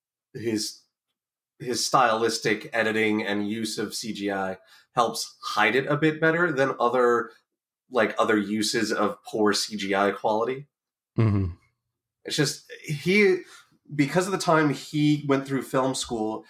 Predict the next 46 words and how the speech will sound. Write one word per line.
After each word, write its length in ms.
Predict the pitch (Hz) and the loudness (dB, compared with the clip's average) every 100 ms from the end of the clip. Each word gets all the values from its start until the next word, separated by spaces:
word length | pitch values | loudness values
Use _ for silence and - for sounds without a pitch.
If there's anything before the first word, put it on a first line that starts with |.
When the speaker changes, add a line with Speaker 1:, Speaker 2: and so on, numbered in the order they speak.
| _ - | _ -4
Speaker 1:
it 100 | 123 | 0
just 240 | 139 - | 2 2
seems 260 | 147 135 120 | 0 0 -2
that 120 | 120 | -6
he 280 | - 156 147 | -2 2 4
has 180 | 143 | 4
an 60 | 135 | 2
understanding 720 | 131 123 - 117 120 127 127 | 2 0 -2 0 0 0 -2
of 140 | 113 101 | -4 -6
C 220 | - 127 | -8 -8
G 200 | 113 110 | -2 2
I 220 | 107 113 | 4 4
that 100 | 107 | 0
a 40 | |
lot 380 | 98 98 107 107 | -4 2 4 4
of 140 | 98 98 | 2 -6
older 240 | 101 120 131 | -4 -2 2
directors 560 | 139 139 139 143 127 | 4 2 2 0 0
don't, 400 | - 135 139 143 - | 2 2 2 -2 -6
or, 460 | 120 113 107 104 - _ _ _ - | -4 -2 0 -2 -8 _ _ _ -8
you 120 | 104 | 0
know, 320 | 101 98 - _ _ _ _ | 2 2 -2 _ _ _ _
not 320 | 139 165 160 | 2 2 2
to 140 | 147 151 | 2 2
level, 320 | 143 135 120 | 4 2 0
maybe 240 | 131 127 117 | -2 0 0
the 100 | 113 | 2
level 380 | 113 107 110 | 2 2 -2
of, 80 | 98 | -2
like, 160 | 104 104 | -4 -4
a 60 | |
Guillermo 420 | 98 107 107 107 104 | -6 -2 0 0 -2
del 120 | 101 | -4
Toro 560 | - 113 110 104 104 | -6 -2 2 2 2
with, 220 | 101 101 - _ _ _ _ | -2 -6 -10 _ _ _ _
"How 140 | 113 | 2
do 80 | 127 | 2
we 120 | 135 | 0
do 240 | 131 131 123 | 0 -2 -2
Pacific 500 | - 113 135 131 120 | -4 -2 0 0 0
Rim 240 | 143 127 | 0 0
and 160 | 113 107 | -2 -4
make 220 | 110 110 | -6 -2
it 180 | 120 113 | -4 -2
look 340 | 113 113 107 | -6 -6 -8
good? 520 | 107 135 113 95 90 | 0 2 4 0 -4